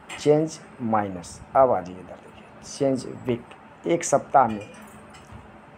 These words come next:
ये आपको वन पॉइंट सिक्स परसेंट एक सप्ताह में profit दिया है।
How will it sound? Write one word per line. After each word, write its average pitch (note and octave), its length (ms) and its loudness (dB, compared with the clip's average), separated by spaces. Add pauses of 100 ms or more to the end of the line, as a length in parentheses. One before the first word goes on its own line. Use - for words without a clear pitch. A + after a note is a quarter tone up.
(760)
ये C3+ 200 4
आपको C#3+ 440 4 (2250)
वन D3+ 220 6
पॉइंट D#3 300 4
सिक्स - 320 -6
परसेंट C#3+ 440 2 (1400)
एक C3+ 140 2
सप्ताह C3 360 4
में C3+ 180 0 (480)
profit - 320 0
दिया C3 260 0
है। D3 220 -4